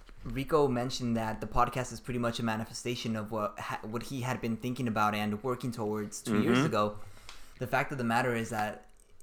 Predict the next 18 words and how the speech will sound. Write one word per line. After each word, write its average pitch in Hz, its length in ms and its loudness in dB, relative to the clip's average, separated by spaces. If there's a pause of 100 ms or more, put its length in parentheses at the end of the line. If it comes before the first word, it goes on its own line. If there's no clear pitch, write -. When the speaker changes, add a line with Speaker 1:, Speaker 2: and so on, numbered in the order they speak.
(180)
Speaker 1:
for 139 120 0
me, 131 240 2
it 156 60 2
was 143 180 2
the 120 60 -2
exact 117 340 -2
same 120 200 -2
thing. 123 200 -2
I 113 60 0
was 117 80 -4
having 135 220 2
a - 40 6
Speaker 2:
Yeah. 104 60 4
Speaker 1:
conversation 120 480 0
with 120 100 0
my 107 140 -4
girlfriend 110 560 0 (1000)
right 147 420 2